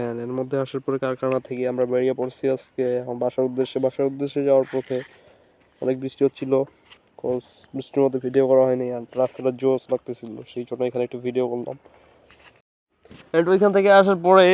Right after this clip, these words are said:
ওয়েদার তো একটু ভালো হলো and ভালো হওয়ার পরে যাচ্ছি বাসার দিকে। বাসায় যেয়ে এগুলো সেটিং করতে হবে, cause অনেক মানে অনেক আনন্দে আছি আমি আজকে।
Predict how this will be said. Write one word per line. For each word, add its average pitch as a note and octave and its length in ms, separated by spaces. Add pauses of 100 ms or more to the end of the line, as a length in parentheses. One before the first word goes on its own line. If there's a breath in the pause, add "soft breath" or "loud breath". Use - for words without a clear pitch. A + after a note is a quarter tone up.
ওয়েদার E3 340
তো F3+ 120
একটু - 120 (100)
ভালো D#3 200
হলো D#3+ 240 (300)
and C3 80 (120)
ভালো C#3+ 160
হওয়ার E3 180
পরে D#3+ 180
যাচ্ছি D3+ 300
বাসার D3+ 300
দিকে। D3+ 220 (580)
বাসায় C3 260
যেয়ে D3 140
এগুলো C#3+ 220
সেটিং D3 240
করতে C#3+ 180
হবে, C#3+ 160 (340)
cause C#3 240 (240)
অনেক D3 220 (560)
মানে C3 160 (200)
অনেক D3+ 180 (560)
আনন্দে D3 340
আছি C#3+ 140 (120)
আমি C#3+ 160
আজকে। - 220